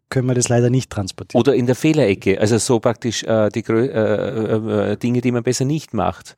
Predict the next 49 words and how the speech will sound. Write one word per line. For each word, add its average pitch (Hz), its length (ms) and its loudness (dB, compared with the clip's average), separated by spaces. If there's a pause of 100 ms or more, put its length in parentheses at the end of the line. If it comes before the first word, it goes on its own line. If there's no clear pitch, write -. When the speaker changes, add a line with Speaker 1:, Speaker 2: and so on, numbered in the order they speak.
Speaker 1:
Oder 131 200 4
so, 113 180 0
aber 104 120 -2
da 117 80 2
muss 123 160 0
man 110 100 2
auch 113 60 2
vorher 123 220 0
drüber 120 260 0
reden, 117 240 -2
bevor 113 240 -2
man 110 160 0
wen 135 120 4
dann 147 120 4
da 135 160 4
in 147 100 2
die, 135 120 2 (100)
Speaker 2:
<laughs> - 140 -20
Speaker 1:
in 123 100 -4
die 120 80 -4
Fehlerecke 113 500 -2
stellt. 104 240 -6
Aber 117 200 2 (220)
da 113 60 -2
Speaker 2:
Ja, 110 60 4
Speaker 1:
haben 113 80 2
wir 127 60 2
Speaker 2:
ja. 135 40 4
Speaker 1:
jetzt, - 300 -2
äh, 123 320 -2 (100)
schon 131 180 -2
einiges 135 360 0
an 139 80 2
Material 120 360 0
gesammelt, 139 460 -2
weil 139 60 2
es 131 80 0
natürlich 135 240 -4
für 139 100 -4
den 131 140 -6
Imker 147 320 -6
viel 147 180 -4
leichter 135 400 0
ist. - 300 -8 (140)
Weil 120 200 -10
er, 120 60 -6 (100)
also, 120 200 0 (360)
ähm, 113 520 -4 (1400)
Speaker 2:
Mhm. 113 260 -6